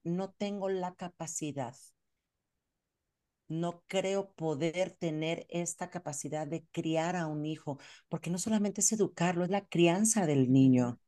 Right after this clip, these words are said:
Speaker 2: ujú.
Speaker 1: Sí, y como tú lo dijiste hace rato, Cintia, y es algo que yo decía mucho, mucho, mucho, cuando, cuando alguien, este, decía que qué tal si se embaraza y que si el aborto, que es otro tema,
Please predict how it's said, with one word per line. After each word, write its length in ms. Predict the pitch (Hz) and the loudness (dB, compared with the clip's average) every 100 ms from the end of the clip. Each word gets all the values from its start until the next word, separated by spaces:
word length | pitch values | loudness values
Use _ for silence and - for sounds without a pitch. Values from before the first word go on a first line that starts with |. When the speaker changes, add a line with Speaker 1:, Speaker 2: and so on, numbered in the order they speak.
| - | -16
Speaker 2:
ujú. 300 | 175 180 175 | -14 -12 -2
Speaker 1:
Sí, 320 | 185 202 208 143 | 4 6 6 4
y 120 | 190 | 4
como 240 | 175 165 | 4 4
tú 100 | 170 | 4
lo 80 | 196 | 4
dijiste 320 | 214 214 208 | 4 4 4
hace 160 | 208 208 | 6 6
rato, 260 | 190 185 190 | 6 6 4
Cintia, 460 | - 180 190 190 180 | 4 4 4 2 4
y 100 | 165 | 6
es 120 | 190 | 6
algo 220 | 185 180 | 4 4
que 120 | 175 | 2
yo 180 | 147 170 | 4 6
decía 540 | 175 175 175 170 170 _ _ _ - | 4 2 4 4 2 _ _ _ 0
mucho, 400 | 175 214 214 185 | 2 2 4 4
mucho, 320 | 175 180 185 | 4 4 4
mucho, 480 | 180 180 180 151 - _ _ _ - | 4 4 4 4 2 _ _ _ 0
cuando, 760 | 147 147 143 139 135 120 - - - | 4 6 8 10 10 6 0 -8 -2
cuando 340 | 135 135 135 | 2 4 6
alguien, 560 | 139 151 165 165 165 - _ _ _ _ _ _ _ _ _ | 6 6 6 6 2 -4 _ _ _ _ _ _ _ _ _
este, 1200 | 135 - - - 127 120 120 120 123 120 117 113 - _ _ | 2 2 2 0 0 2 0 0 0 0 0 -4 -10 _ _
decía 300 | 127 131 143 | 0 4 2
que 120 | 143 | 2
qué 100 | 135 | 0
tal 120 | 135 147 | 0 2
si 100 | 160 | 4
se 120 | 160 | 4
embaraza 760 | 127 120 127 143 147 156 135 | 6 6 6 4 2 0 0
y 80 | 123 | -2
que 100 | - | 0
si 120 | - 117 | 2 4
el 80 | |
aborto, 480 | 113 113 135 143 139 | 2 2 0 0 0
que 80 | - | 2
es 80 | 131 | 2
otro 220 | 135 123 | 2 2
tema, 400 | - 139 151 175 | 6 8 8 6